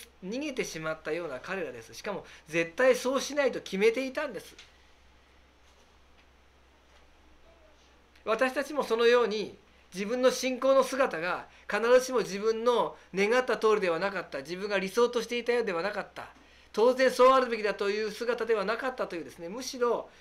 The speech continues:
非常に恥ずかしい自分の姿に気がつくことがあるかもしれない。でも、私たちがなすべきことは、イエス様にとどまるということですよね。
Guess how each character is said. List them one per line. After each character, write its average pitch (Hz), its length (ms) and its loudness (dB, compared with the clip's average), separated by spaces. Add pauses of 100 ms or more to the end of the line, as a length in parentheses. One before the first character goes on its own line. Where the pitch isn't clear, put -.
(140)
非 196 180 -12
常 226 140 4
に 240 80 -4
恥 214 220 -2
ず 226 60 -12
か 254 120 0
し 269 160 -6
い 247 40 -4
自 190 180 -8
分 220 160 -6
の 208 80 -2
姿 226 260 -4
に 180 140 -6
気 - 100 -12
が 226 140 2
つ - 80 -14
く - 100 -20
こ 240 100 -2
と 220 80 0
が 190 120 0
あ 202 40 2
る 220 100 0
か 226 100 -6
も 202 80 -10
し 180 120 -14
れ 160 100 -14
な 160 100 -18
い。 - 40 -20 (1080)
で 294 140 -2
も、 247 260 2 (160)
私 220 260 0
た 220 120 -6
ち 233 120 -12
が 240 120 -2
な 214 100 0
す 208 140 -12
べ 202 120 -2
き - 60 -14
こ 180 80 -10
と 175 160 -10
は、 196 260 -4 (240)
イ 147 80 -8
エ 160 60 -4
ス 160 80 -12
様 151 160 -10
に 156 80 -10
と 156 140 -14
ど 185 120 -6
ま 208 160 -6
る 233 140 -10
と 151 120 -14
い 104 180 -14
う 87 40 -20 (140)
こ 117 60 -20
と 117 80 -20
で - 80 -20
す - 100 -20
よ - 120 -20
ね。 143 40 -20